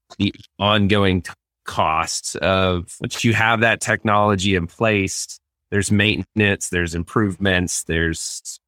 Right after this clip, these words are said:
new features, there's all kinds of stuff. And that's what drove him to identify a C T O, technical co-founder, pretty early on in the process because he felt like he was getting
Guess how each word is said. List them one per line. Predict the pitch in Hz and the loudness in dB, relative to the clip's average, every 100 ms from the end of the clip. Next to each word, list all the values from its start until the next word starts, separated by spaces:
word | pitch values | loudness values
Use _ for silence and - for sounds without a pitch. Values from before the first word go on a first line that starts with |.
| _ | _
new | - 104 104 | -4 -2 0
features, | 104 90 98 95 92 | 0 2 2 2 2
there's | 90 104 | 0 2
all | 101 | 0
kinds | - 95 92 | 0 -2 -2
of | 90 | -4
stuff. | - 87 85 82 _ - _ _ - | 0 2 2 0 _ -20 _ _ -4
And | 95 92 87 85 82 76 | 0 2 2 0 -6 -2
that's | 101 98 | 0 0
what | 98 | -2
drove | - 98 90 | 0 0 2
him | 98 95 92 90 87 - | 2 4 2 0 -4 -4
to | 92 80 _ _ _ _ _ _ - | -4 -4 _ _ _ _ _ _ -6
identify | 98 95 95 - - 90 85 | -2 2 0 0 0 2 2
a | 87 85 82 _ _ _ _ | 2 -2 -4 _ _ _ _
C | - 98 | -8 -4
T | 90 - 87 | -2 0 2
O, | 82 | 2
technical | - 85 - 78 82 | -2 -8 -6 -2 -2
co-founder, | 80 85 85 85 85 80 78 _ _ _ _ _ - | 0 -2 0 -2 0 -4 -8 _ _ _ _ _ -2
pretty | 135 117 | 2 4
early | 117 113 | 4 6
on | 107 107 | 6 4
in | 95 | 2
the | |
process | 87 113 101 - 87 85 | 2 2 2 2 0 0
because | 95 87 98 87 85 - - - - | -4 -2 0 0 0 -2 -8 -12 -10
he | 87 82 | -8 -4
felt | 95 87 - | -2 -2 0
like | 87 85 - | -2 -2 -10
he | - 104 | -4 -2
was | 92 - | 0 -2
getting | 95 92 90 87 | -2 0 0 -4